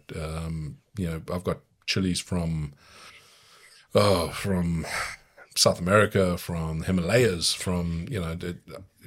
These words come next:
the Galapagos Islands, which I've never got to germinate properly. But I've got all these different chilies from all over the world, and they all have their own unique requirements. I showed you when we went to the polytunnel a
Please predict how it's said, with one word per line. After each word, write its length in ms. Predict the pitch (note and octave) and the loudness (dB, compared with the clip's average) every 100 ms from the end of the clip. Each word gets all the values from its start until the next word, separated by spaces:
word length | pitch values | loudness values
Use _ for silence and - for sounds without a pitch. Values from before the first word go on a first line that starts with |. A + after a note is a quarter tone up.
| - | -16
the 200 | D3 G2 | -10 -4
Galapagos 460 | F#2 G2 G2+ F#2 F2 | -2 0 0 -2 -2
Islands, 520 | G2+ G2+ E2 E2+ - - - | -2 -2 -2 -4 -8 -14 -10
which 180 | F#2+ - | -8 -6
I've 60 | |
never 220 | D2 D#2 D#2 | -6 -6 -6
got 180 | D2+ - | -8 -8
to 80 | |
germinate 440 | D#2+ D#2 D2+ D2 C#2+ | -8 -8 -8 -8 -10
properly. 340 | - G#2+ G#2 - - - - | -8 -6 -8 -10 -18 -18 6
But 160 | B2 B2 | 8 8
I've 140 | B2 | 10
got 120 | C3 | 10
all 80 | C3 | 10
these 180 | C3 G#2+ | 8 6
different 220 | G#2+ - | 2 2
chilies 240 | C#3 A#2+ | 4 4
from 140 | - G#2 | 4 6
all 140 | A#2+ | 6
over 160 | G#2+ G2 | 6 4
the 80 | F#2 | 4
world, 360 | G#2 F#2 F2+ | 4 4 2
and 480 | F2+ F2+ F#2 F2+ E2+ | -2 0 0 -2 -2
they 80 | F#2+ | 0
all 180 | G2+ G#2 | 4 4
have 180 | G2+ F#2 | 2 2
their 140 | F#2 | 2
own 400 | F2+ F2 F2+ F2 | 2 2 0 -2
unique 480 | F2+ F2 E2+ - - | -2 -2 -2 -6 -10
requirements. 480 | F#2+ - G#2 D#2+ C#2+ | -6 -2 0 0 0
I 60 | |
showed 280 | G2+ B2+ A2+ | 6 8 8
you 80 | G2+ | 6
when 140 | G2 | 4
we 60 | G2 | 6
went 140 | G2 E2 | 4 2
to 80 | |
the 100 | F#2+ | -4
polytunnel 480 | - A2+ A2 G2 | 4 4 4 0
a 40 | F2 | -2